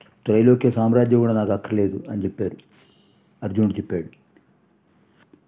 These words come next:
ఆ విధంగా ఆ జిజ్ఞాస తీవ్రమైన పరితాపానికి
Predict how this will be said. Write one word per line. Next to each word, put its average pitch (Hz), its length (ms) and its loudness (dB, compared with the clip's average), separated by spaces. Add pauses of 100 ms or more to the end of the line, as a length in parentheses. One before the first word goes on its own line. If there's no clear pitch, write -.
(1160)
ఆ 127 60 4
విధంగా 135 720 4 (200)
ఆ 110 80 0
జిజ్ఞాస 113 520 4 (1000)
తీవ్రమైన 147 460 8
పరితాపానికి 113 1000 2